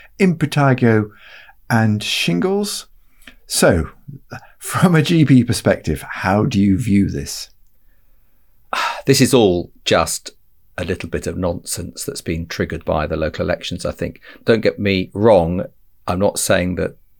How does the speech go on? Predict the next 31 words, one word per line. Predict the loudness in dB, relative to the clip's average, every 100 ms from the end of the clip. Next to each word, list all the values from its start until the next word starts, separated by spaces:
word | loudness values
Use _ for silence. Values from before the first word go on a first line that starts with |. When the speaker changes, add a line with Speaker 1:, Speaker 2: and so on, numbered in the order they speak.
| _ -2
Speaker 2:
pharmacists | 0 0 -2 -6 -6
involved | -4 -2 -2 -4
in |
this | -8 -6
sort | -8
of | -6
work | -6 -6 -10
is | -8
nonsense, | -8 -8 -12 -12
'cause | -10 -10 -6
that's | -6 -6 -8 -16 _ _
not | -2 -2 -4
the | -14
case. | -10 -10 -10 -16 -18 -20 -20 -16 0
But | 0 0
certainly | 2 2 4 2
locally, | 2 4 4 0 -4 -4 -6
our | -2 0 0
pharmacists | 0 -2 0 -2 -6 -6 -6 -6
are | -6 -6 -6
in | -8 -8 -8
just | -6 -6 -6 -6
as | -6
much | -8 -8
trouble | -6 -6 -6 -10
as |
general | -8 -10 -10
practice, | -12 -14 -14 -14 -14 -14
perhaps | -8 -8 -8 -4
more | 0 0
so. | 0 -6 -8